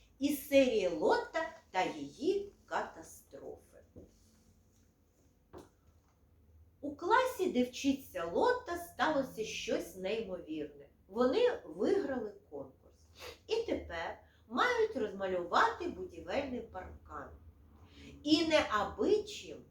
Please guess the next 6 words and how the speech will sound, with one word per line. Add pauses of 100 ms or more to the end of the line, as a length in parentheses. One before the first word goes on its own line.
а (180)
тваринками. (360)
Тваринками,
які
під
загрозою